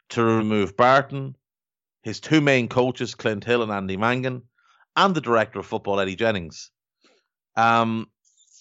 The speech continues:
the owner said, you know, it, they just felt it was the right time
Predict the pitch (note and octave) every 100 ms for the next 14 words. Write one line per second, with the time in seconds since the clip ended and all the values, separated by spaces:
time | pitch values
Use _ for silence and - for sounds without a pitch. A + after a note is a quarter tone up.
0 | _ _ _ _ _ _ _ _ _ _
1 | _ _ _ _ _ _ G#2+ B2+ C#3 D#3+
2 | D#3+ C#3+ - D3 C#3 - - A#2+ C3 B2
3 | - A2+ - G#2 A#2+ - C3 B2+ A#2 G2
4 | G#2 F#2+ A2+ B2 A#2+ - A#2+ B2 B2